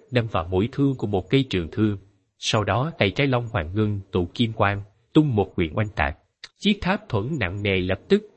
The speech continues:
rạn nứt, tiếp theo một cú lên gối, tấm chắn vỡ vụn. Long Hoàng thừa cơ vung mạnh long thương, tạo ra một lỗ hổng trên lá chắn, nhưng bất ngờ, Long Hoàng nhảy lên cao, cú nhảy này vô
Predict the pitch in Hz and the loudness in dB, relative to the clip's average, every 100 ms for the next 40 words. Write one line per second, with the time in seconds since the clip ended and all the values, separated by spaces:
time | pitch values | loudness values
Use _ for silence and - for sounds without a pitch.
0 | - 92 101 165 226 _ _ - 165 165 | -4 -2 0 0 0 _ _ -2 -2 0
1 | 117 104 95 85 - 143 151 117 110 120 | -2 -2 -4 -6 0 0 2 0 0 0
2 | 147 208 _ _ - - 143 131 147 170 | 0 -4 _ _ -6 -4 -2 -4 -4 -2
3 | 92 110 - 78 76 - - _ 123 139 | -2 -2 -2 -4 -4 -16 -20 _ 0 0
4 | 131 113 92 98 98 85 - 127 123 143 | 0 -2 -2 -2 -2 0 2 2 4 2
5 | 117 78 87 113 113 131 131 120 _ _ | 0 -4 -2 -4 0 2 2 0 _ _
6 | _ - 98 101 127 113 87 107 95 120 | _ 0 0 0 -2 -2 -2 2 2 2
7 | 87 139 123 107 117 123 117 131 202 _ | 0 -2 -2 -2 0 -2 -2 -4 -8 _
8 | - 139 165 208 - 101 80 71 _ - | -4 -2 2 0 0 -2 -2 -6 _ -2
9 | 151 147 120 87 87 87 160 143 135 123 | 0 2 0 -2 2 2 4 2 0 0
10 | 131 139 - _ - 196 120 139 113 98 | 0 -2 -6 _ -2 2 2 2 0 0
11 | - 165 | 4 2